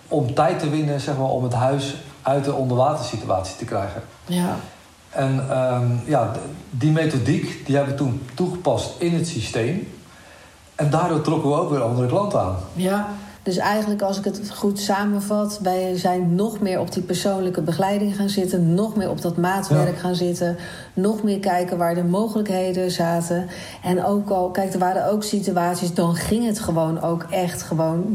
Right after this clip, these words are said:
Speaker 2: niet op dat moment.
Speaker 1: Nee.
Speaker 2: Maar die begeleiding en dat je wel aangehaakt bent met je klant, dat ze, ja, wel hun verhaal konden doen, dat bracht eigenlijk bij heel veel mensen ook
Speaker 1: Ja.
Speaker 2: wel rust.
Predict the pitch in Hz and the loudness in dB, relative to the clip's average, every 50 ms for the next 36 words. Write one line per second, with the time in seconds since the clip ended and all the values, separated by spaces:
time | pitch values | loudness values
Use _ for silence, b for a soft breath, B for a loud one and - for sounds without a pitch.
0 | 170 175 185 185 170 - - - 151 - - 175 170 170 165 156 156 165 165 160 | 4 4 4 2 0 -2 -2 -4 -2 0 0 0 0 2 0 0 0 0 0 0
1 | 156 175 170 - - 139 127 120 117 B B B B B 170 170 175 180 180 170 | 0 -2 -2 2 2 2 2 2 0 B B B B B 2 2 4 4 2 0
2 | 180 175 180 175 175 - 190 190 202 214 214 202 196 190 190 196 196 - - - | 0 0 0 0 0 0 2 2 2 2 0 0 0 0 -2 -2 -4 -4 -2 -2
3 | 170 170 165 170 170 170 B B B B B B - 170 175 175 180 185 - - | 0 0 0 0 -2 -4 B B B B B B -2 0 0 2 2 0 0 0
4 | - 175 180 202 220 214 214 202 196 196 202 208 202 208 - - 185 190 190 190 | -2 -2 0 0 0 0 0 0 0 0 0 0 -2 -4 -4 -2 -2 0 0 0
5 | 190 190 190 - 175 180 196 185 180 180 185 185 180 - - - 180 170 165 - | -2 -2 -2 -2 -2 0 0 2 2 2 0 0 -4 -4 -2 -2 0 0 0 0
6 | - 175 165 170 - - - 143 185 180 170 160 175 185 180 180 185 185 175 180 | -2 -2 -2 -2 -4 -6 -4 0 0 0 0 0 0 0 0 0 0 0 0 0
7 | 180 151 160 175 190 208 208 208 208 214 202 196 190 180 165 185 190 190 185 180 | 0 2 2 2 2 2 0 0 -2 -2 -2 -2 -2 -2 -2 -2 -2 -2 -2 -2
8 | 190 185 175 180 196 202 196 - - - - 202 220 214 208 202 - 185 180 180 | -2 -2 -2 -2 -2 -2 -2 -4 -6 -4 -2 -2 -2 -2 -2 -2 -2 0 0 0
9 | 180 175 180 202 240 233 208 202 - - 190 180 180 180 180 180 175 - - - | 2 2 2 0 0 0 -2 -2 -2 0 0 2 2 2 2 0 0 0 0 0
10 | 185 156 151 170 165 165 180 202 202 175 - - - - | 2 2 2 2 2 2 2 2 2 0 -2 -4 -6 -8